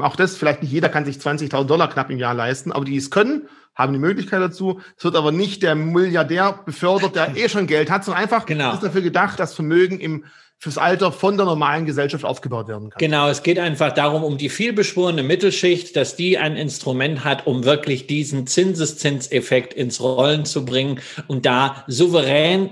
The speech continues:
Speaker 2: jeder nach seinem Chacun, das vorantreiben kann.
Speaker 1: Wenn wir uns die Zahlen anschauen und gucken, wie viel oder wie hoch die Aktienquote in gewissen Ländern ist,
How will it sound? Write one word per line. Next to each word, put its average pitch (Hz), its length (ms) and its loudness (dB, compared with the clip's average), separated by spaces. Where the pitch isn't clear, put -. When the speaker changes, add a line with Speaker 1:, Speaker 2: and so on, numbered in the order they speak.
Speaker 2:
jeder 180 360 4
nach 151 200 2
seinem 139 400 2
Chacun, 120 580 0
das - 460 -2
vorantreiben 107 680 -2
kann. 82 220 -10
Speaker 1:
Wenn 151 180 2
wir 170 100 2
uns 170 180 -2
die 156 160 -4
Zahlen 165 300 0
anschauen 175 380 0
und 147 60 -4
gucken, 165 380 -4
wie 156 80 0
viel 165 460 -4
oder 147 140 4
wie 143 100 2
hoch 190 200 4
die - 120 -8
Aktienquote 165 840 0
in 143 120 -2
gewissen 139 340 -2
Ländern 139 380 0
ist, - 300 -4